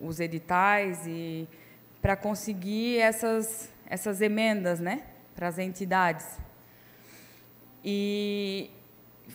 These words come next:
muito bem atendidos, junto com o, o secretário adjunto, a, a primeira-dama é a presidente e o Daniel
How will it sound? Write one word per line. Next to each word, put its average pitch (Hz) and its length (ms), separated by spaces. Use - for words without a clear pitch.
muito 196 420
bem 208 240
atendidos, 214 920
junto 190 340
com 180 840
o, - 40
o - 20
secretário 190 560
adjunto, 202 540
a, 156 460
a 160 280
primeira-dama 185 840
é 180 180
a 180 60
presidente 190 960
e 175 120
o 170 80
Daniel 175 600